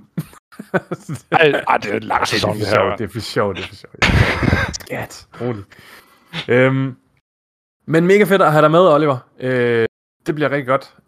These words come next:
Speaker 1: Rasmus, du er sådan tilbagevendende gæst, men kan du ikke bare lige hurtigt sige, øh, hvor gammel er du, og hvad kan du,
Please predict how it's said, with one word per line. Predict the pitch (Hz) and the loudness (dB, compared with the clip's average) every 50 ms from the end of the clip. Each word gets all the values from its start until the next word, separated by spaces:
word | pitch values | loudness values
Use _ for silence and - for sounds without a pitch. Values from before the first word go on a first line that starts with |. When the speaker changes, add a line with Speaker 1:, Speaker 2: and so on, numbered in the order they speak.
| _ | _
Speaker 1:
Rasmus, | 131 113 127 151 196 202 - - 127 117 101 - - - | -8 0 2 2 2 2 0 -2 -4 -4 -4 -6 -6 -4
du | 160 175 175 | 0 2 4
er | 165 151 139 131 120 113 | 4 6 6 4 4 2
sådan | 104 - 143 123 | 0 -2 -6 -6
tilbagevendende | - 123 - - 135 151 175 156 139 117 113 107 | -6 -6 -4 -2 -2 0 0 -2 -2 -4 -4 -6
gæst, | 101 - 127 135 131 | -4 -4 -4 -4 -4
men | - 123 113 | -6 -10 -8
kan | - 135 | -6 -6
du | 151 | -6
ikke | 131 - | -2 0
bare | 147 151 | 0 2
lige | 160 160 | 0 -2
hurtigt | 160 - - 190 202 196 170 143 - - _ _ _ _ _ _ _ _ _ _ - | -4 -4 0 2 4 4 4 2 0 -4 _ _ _ _ _ _ _ _ _ _ -8
sige, | - - - 151 160 165 170 175 - - _ | -6 -4 -2 -2 -2 -2 -4 -6 -8 -12 _
øh, | - 117 113 107 104 101 98 98 98 95 | -4 0 2 2 2 2 0 -2 -4 -4
hvor | 92 104 | -6 -4
gammel | 101 127 143 160 180 170 | -2 -2 0 2 2 2
er | 160 | 2
du, | 165 175 170 156 - | 2 0 -2 -2 -2
og | 120 123 120 | 0 0 2
hvad | 113 117 135 | 2 0 0
kan | 131 - 117 | 0 -2 -4
du, | 110 | -4